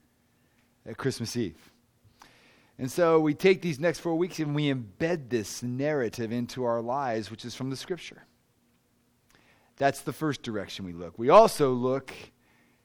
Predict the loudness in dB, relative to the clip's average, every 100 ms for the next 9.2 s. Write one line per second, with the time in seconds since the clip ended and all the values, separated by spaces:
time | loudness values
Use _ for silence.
0 | _ _ -4 -2 -2 0 0 0 -4 -2
1 | -2 -2 -14 _ _ _ _ _ _ _
2 | _ _ 0 0 2 -2 0 0 2 0
3 | 0 4 4 4 -2 -4 -4 -2 -6 -2
4 | 0 0 0 -2 -4 -10 _ _ _ _
5 | _ -6 -2 0 0 2 4 4 2 4
6 | 2 2 -4 -4 -6 -6 -2 -2 -2 -8
7 | -18 _ _ _ _ _ _ _ _ _
8 | _ _ _ -6 2 6 10 10 10 4
9 | -6